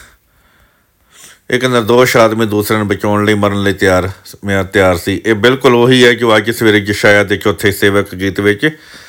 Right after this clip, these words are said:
ਅਸੀਂ ਦੇਖਦੇ ਹਾਂ। ਪਰਮੇਸ਼ਰ ਦਾ ਵਾਅਦਾ ਕੀਤਾ ਹੋਇਆ ਸੇਵਕ ਕੁਚਲਣ ਲਈ ਆਇਆ ਸੀ, ਪਰ ਬੇਕਸੂਰਾਂ ਲਈ ਨਹੀਂ, ਜਿਨ੍ਹਾਂ 'ਤੇ ਝੂਠੇ ਦੋਸ਼ ਲਾਏ ਗਏ ਸਨ। ਉਹ ਸਹੀ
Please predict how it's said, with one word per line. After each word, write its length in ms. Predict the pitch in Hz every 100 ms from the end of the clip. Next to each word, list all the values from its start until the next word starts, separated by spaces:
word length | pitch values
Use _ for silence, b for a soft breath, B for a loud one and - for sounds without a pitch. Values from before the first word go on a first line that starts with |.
| B B B
ਅਸੀਂ 180 | 110 110
ਦੇਖਦੇ 440 | 98 87 85 87
ਹਾਂ। 100 | 80 82 _ b b b b b b
ਪਰਮੇਸ਼ਰ 420 | 107 113 117 139
ਦਾ 120 | 120
ਵਾਅਦਾ 300 | 110 117 120
ਕੀਤਾ 280 | 127 113 -
ਹੋਇਆ 160 | 110 104
ਸੇਵਕ 380 | 101 107 107 107
ਕੁਚਲਣ 400 | 107 104 107 104
ਲਈ 160 | 101
ਆਇਆ 220 | 98 92
ਸੀ, 140 | 90 107
ਪਰ 200 | 98 95
ਬੇਕਸੂਰਾਂ 600 | 85 104 - 117 107 107
ਲਈ 140 | 107
ਨਹੀਂ, 240 | 101 120 120 b b b b -
ਜਿਨ੍ਹਾਂ 220 | 104 110
'ਤੇ 120 | 110
ਝੂਠੇ 340 | 110 120 - 104
ਦੋਸ਼ 240 | 98 90
ਲਾਏ 220 | 95 92
ਗਏ 120 | 92
ਸਨ। 200 | 90 101 95 - _ _ _ _ _ _ -
ਉਹ 140 | 127
ਸਹੀ 480 | 120 - 139 151 104